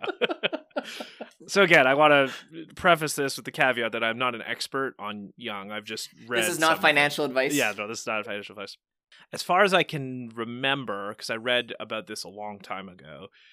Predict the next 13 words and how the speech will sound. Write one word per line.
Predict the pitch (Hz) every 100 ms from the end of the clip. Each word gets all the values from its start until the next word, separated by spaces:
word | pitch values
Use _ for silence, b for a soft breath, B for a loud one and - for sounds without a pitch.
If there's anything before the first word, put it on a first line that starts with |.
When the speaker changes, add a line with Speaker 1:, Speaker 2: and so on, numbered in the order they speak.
| b -
Speaker 1:
the | 139
shadow, | - 156 147 147 143
the | 143
Jungian | 147 156 156 143 135
shadow | 131 110 117 113
is | 113 110 -
the | 120 -
unconscious | 139 135 - 123 120 117 -
part | - 117
of | 110
yourself | 107 104 - 104 98 -
that | 104 101
is | 98 95 95 -